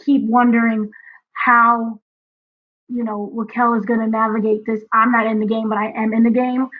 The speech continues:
situation. Also, on top of that, we do have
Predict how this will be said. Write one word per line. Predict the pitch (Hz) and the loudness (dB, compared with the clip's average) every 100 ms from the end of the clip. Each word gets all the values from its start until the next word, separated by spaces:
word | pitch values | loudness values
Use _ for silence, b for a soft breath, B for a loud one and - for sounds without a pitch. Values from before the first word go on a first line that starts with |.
| B B B _ | B B B _
situation. | 262 214 226 220 214 226 226 - _ _ _ _ _ _ _ _ _ _ - | 2 4 6 4 2 -4 -12 -14 _ _ _ _ _ _ _ _ _ _ 0
Also, | 240 233 254 226 | 2 4 4 4
on | 226 | 2
top | 247 233 247 | 2 2 2
of | |
that, | 220 208 - B B B - | 2 2 0 B B B 0
we | 226 | 2
do | 196 233 240 | 4 4 2
have | 233 226 | 4 2